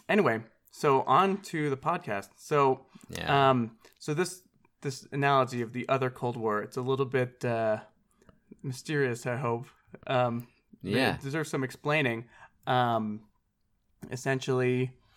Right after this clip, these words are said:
Speaker 1: uh, in our day and age, uh, even though there's, by the numbers, there's less war in the world than, than in previous,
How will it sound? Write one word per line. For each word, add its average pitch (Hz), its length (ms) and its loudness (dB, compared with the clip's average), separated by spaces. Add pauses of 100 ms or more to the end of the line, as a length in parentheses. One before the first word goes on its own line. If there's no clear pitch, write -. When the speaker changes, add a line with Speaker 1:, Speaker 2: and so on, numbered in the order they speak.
(340)
Speaker 1:
uh, 104 800 -6
in 117 100 -6
our 120 160 -2
day 127 160 0
and 139 100 0
age, 151 300 0 (760)
uh, 113 300 -4
even 147 240 -4
though 139 220 2
there's, 123 540 0
by 120 220 -4
the 120 100 0
numbers, 147 480 2
there's 123 200 -2
less 120 400 0
war 120 380 -2
in 117 80 -4
the 117 60 -6
world 110 560 -4
than, 110 460 -6
than 110 160 -6
in 110 120 -6
previous, 110 560 -8